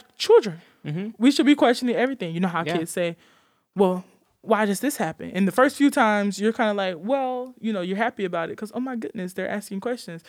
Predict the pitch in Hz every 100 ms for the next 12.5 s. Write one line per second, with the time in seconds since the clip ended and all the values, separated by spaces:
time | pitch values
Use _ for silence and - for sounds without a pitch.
0 | - - _ 185 175 196 220 214 - 202
1 | 190 185 247 226 190 185 185 165 156 -
2 | 156 165 160 - - 214 - 165 165 160
3 | 156 151 _ _ - 147 151 143 131 120
4 | 117 220 214 208 214 - 226 226 247 226
5 | 202 180 170 147 - 156 - - _ 156
6 | - 220 269 185 180 185 175 - 156 -
7 | 151 160 160 160 - - - - - -
8 | 180 - _ _ - - - - 220 240
9 | 208 - _ 381 _ 202 254 285 - -
10 | 233 226 269 254 233 208 196 185 196 -
11 | 180 - 214 - 175 170 170 196 202 175
12 | 180 180 175 170